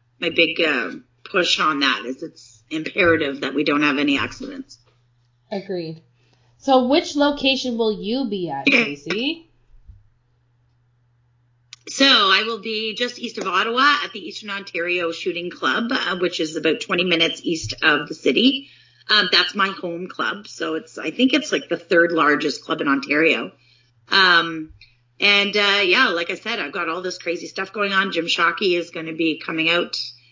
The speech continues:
Speaker 1: as a V I P guest. I've got some members of parliament, some city councilors, uh, all kinds of people coming. So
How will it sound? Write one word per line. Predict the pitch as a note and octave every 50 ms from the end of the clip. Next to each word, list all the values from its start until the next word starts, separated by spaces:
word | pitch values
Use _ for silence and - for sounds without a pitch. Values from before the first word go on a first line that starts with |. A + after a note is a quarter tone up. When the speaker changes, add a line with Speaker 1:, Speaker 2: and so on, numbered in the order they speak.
| _ _ _
Speaker 1:
as | - F3 E3+
a | E3+ D#3+
V | - E3+ D#3+
I | D3+ D3+
P | D3 - - F3+
guest. | - G3 F3+ G#3 F#3+ - F3+
I've | D#3 C3+
got | - - - -
some | - E3+ E3
members | E3 F3 E3 D#3+ D#3+
of | D#3+ - -
parliament, | - - A3 G#3+ G#3 G#3 G3+ G3+ G3+ G3 -
some | - - - C3
city | - - - B2+ - -
councilors, | - F3+ F#3 F#3 - - - F3+ F#3 F3+ F3+ F3 F3 E3+ - - - _ _ _ _ _ _ _ _ _ _ _ _ _ _ -
uh, | E3+ E3 D#3+ D#3 D3+ D3+ D3 -
all | E3+ G#3+ A3+
kinds | - G#3 G3 A3 G3+
of | G3+ -
people | G3 F3+ - C#3+ C#3+
coming. | - - C3 B2+ C3+ C#3 D3 -
So | - - - D#3 D3 D3 C#3+ C#3 -